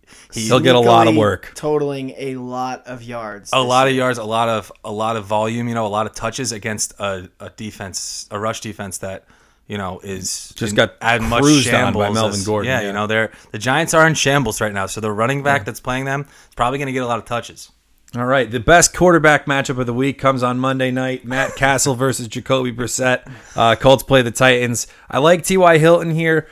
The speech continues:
Speaker 2: You know, Frank Gore now has a Marlon Mack problem officially. Gets vultured by him
Speaker 1: Yeah.
Speaker 2: twice in that game.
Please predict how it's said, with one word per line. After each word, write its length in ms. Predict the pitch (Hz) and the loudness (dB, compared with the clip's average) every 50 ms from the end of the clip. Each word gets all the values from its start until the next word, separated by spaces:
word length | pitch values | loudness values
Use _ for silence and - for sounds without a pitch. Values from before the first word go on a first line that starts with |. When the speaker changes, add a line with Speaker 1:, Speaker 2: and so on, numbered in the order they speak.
| - _ _ _ _ _ - | -20 _ _ _ _ _ -6
Speaker 2:
You 80 | 143 | -2
know, 240 | 131 127 120 117 - _ _ _ _ _ - 139 110 | -2 -2 -2 -4 -8 _ _ _ _ _ -14 -14 -12
Frank 300 | - - 175 180 185 160 | 0 4 4 4 6 4
Gore 200 | 139 170 165 156 | 4 4 4 4
now 200 | 147 147 139 135 | 4 4 4 4
has 160 | 131 135 127 117 | 4 4 4 4
a 60 | 123 | 4
Marlon 340 | 123 123 123 120 113 113 113 | 4 4 4 4 4 2 2
Mack 280 | 117 113 110 107 - | 0 0 0 -2 0
problem 360 | - 120 110 104 92 98 95 90 110 | 0 0 2 2 0 -4 -6 -6 -6
officially. 600 | 110 - - 127 110 - - 95 87 82 76 - _ _ _ _ _ _ _ _ _ _ - | -8 -4 0 0 0 0 -2 -8 -10 -12 -14 -16 _ _ _ _ _ _ _ _ _ _ -2
Gets 200 | 139 139 113 110 | -2 -2 0 2
vultured 360 | 127 135 139 131 - 151 131 | 2 2 4 2 0 -2 2
by 200 | 127 131 127 123 | 4 4 4 4
him 100 | 117 117 | 2 0
Speaker 1:
Yeah. 180 | 110 110 107 104 | -2 -2 2 4
Speaker 2:
twice 360 | 131 139 139 143 139 - - | 6 6 6 6 4 2 -2
in 160 | - - 127 127 | -2 -2 0 0
that 220 | 127 127 123 117 | 2 0 0 0
game. 380 | 123 127 127 131 131 127 120 | -2 -2 0 0 0 0 -2